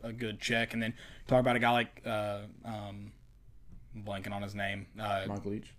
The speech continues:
Speaker 1: Mike Leach at Mississippi State. That's gonna at least make you defend him all game. <laughs>
Speaker 2: Yeah,
Speaker 1: Like,
Speaker 2: I
Speaker 1: he's
Speaker 2: mean,
Speaker 1: gonna throw
Speaker 2: w-,
Speaker 1: up
Speaker 2: w-,
Speaker 1: points.
Speaker 2: yeah, with the inexperienced secondary, I mean,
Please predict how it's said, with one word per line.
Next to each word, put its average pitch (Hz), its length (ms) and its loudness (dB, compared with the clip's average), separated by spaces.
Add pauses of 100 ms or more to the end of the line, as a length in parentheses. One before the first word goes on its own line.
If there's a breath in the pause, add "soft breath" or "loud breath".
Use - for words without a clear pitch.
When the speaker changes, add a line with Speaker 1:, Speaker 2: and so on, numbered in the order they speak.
Speaker 1:
Mike 113 240 0
Leach 113 260 2
at 92 120 -4
Mississippi 117 280 0
State. 127 260 6
That's 123 140 -2
gonna 120 160 4
at 110 100 0
least 131 340 2 (340 soft breath)
make 131 200 4
you 131 120 4
defend 139 360 2
him 113 200 4
all 104 140 4
game. 110 360 4
<laughs> - 60 -14 (340)
Speaker 2:
Yeah, 190 120 12
Speaker 1:
Like, 180 80 10
Speaker 2:
I 120 40 10
Speaker 1:
he's 151 100 8
Speaker 2:
mean, 185 80 12
Speaker 1:
gonna 135 80 10
throw 135 140 10
Speaker 2:
w-, 117 40 8
Speaker 1:
up - 60 6
Speaker 2:
w-, 170 120 12
Speaker 1:
points. - 160 8
Speaker 2:
yeah, 175 180 12
with 147 300 12
the 151 260 10
inexperienced 151 600 6
secondary, 143 640 6 (120)
I 107 60 -4
mean, 113 380 0